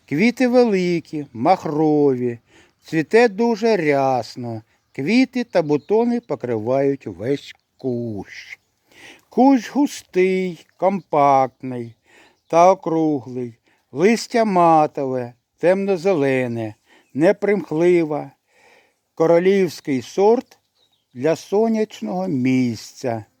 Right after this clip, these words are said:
та для найпараднішої клумби. Характеристика троянд Омаш Абарбара.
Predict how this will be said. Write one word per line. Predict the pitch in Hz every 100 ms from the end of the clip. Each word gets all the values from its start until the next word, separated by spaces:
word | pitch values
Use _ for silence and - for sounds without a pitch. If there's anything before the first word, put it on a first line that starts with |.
| _ -
та | 131
для | 113 104
найпараднішої | 104 98 - _ 117 127 208 233 226 214 - 214 202
клумби. | - - 123 143 143 131 113 117 104 _ _ _ _ _ _ _ _ _
Характеристика | 143 160 156 - 185 185 156 - 143 135 120
троянд | 123 117 117 113 104 - _ _ _ -
Омаш | 127 135 123 117 - _ -
Абарбара. | 113 92 131 196 214 208 202 190 185